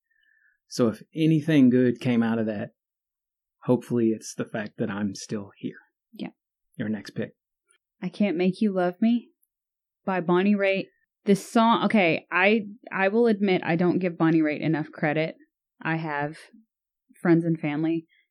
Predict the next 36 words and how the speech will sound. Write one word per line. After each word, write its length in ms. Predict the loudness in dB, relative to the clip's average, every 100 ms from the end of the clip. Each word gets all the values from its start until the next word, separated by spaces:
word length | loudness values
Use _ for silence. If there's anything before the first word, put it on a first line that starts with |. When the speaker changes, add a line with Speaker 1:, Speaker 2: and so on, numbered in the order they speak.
| _ -8
Speaker 2:
that 220 | -6 -6 -8
would 300 | -6 -6 -8 -12
shun 440 | -8 -2 0 2
me 280 | 0 0 -2 _
for 140 | -4
not 320 | -2 -4 -6 -6
giving 460 | -6 -4 -4 -6 -6
Bonnie 260 | -4 -2
Raitt 320 | -2 -6 -8 -10 _ _ _ -2
enough 540 | 0 0 -2 -6 _ -20 -10
of 180 | -8 -6
a 80 | -8
spotlight. 560 | -6 -6 -4 -4 -6 -8 -20 -20 -20 _ _
This 220 | 2 2
song, 460 | 4 2 4 4 4 2 _ _ 0
whether 300 | 4 8 8
it's 120 | 6
performed 440 | 0 0 0 0
by 140 | 2 2
Bon 240 | 4 6
Iver 380 | 6 4 2 0
or 100 | 0
Bonnie 300 | 2 4 4
Raitt, 400 | 4 2 0 -4 -12 _ _ _ _ _ -2
um, 360 | 2 2 -2 -8 _ _ _ _ _ _ _ _
is 180 | 0 0
a 60 | 0
great 300 | -2 -4 -8
song. 320 | -10 -8 -10 _ _ _ -6
Speaker 1:
I've 200 | -6 -4
cried 260 | -2 -2
to 60 | -2
this 180 | -4 -2
song 280 | -2 0 -2
as 100 | -2
well. 260 | -2 -4